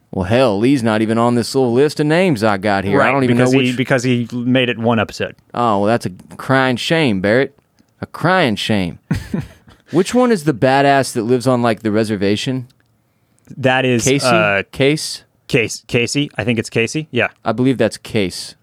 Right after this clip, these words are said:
Speaker 1: or Casey. K A Y C E.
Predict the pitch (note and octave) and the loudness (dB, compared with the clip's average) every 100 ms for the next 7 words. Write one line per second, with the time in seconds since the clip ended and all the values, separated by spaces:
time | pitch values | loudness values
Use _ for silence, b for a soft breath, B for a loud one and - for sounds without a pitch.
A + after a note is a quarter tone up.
0 | _ - F#2+ - G2+ - F2 F2 _ - | _ -8 -6 -2 -2 -2 -10 -12 _ 0
1 | D3 C#3+ A2 C3 B2 A2 A#2 A2+ G#2+ - | 2 2 4 2 2 2 2 2 -2 -4
2 | A2+ F2 G2 | -4 -4 -6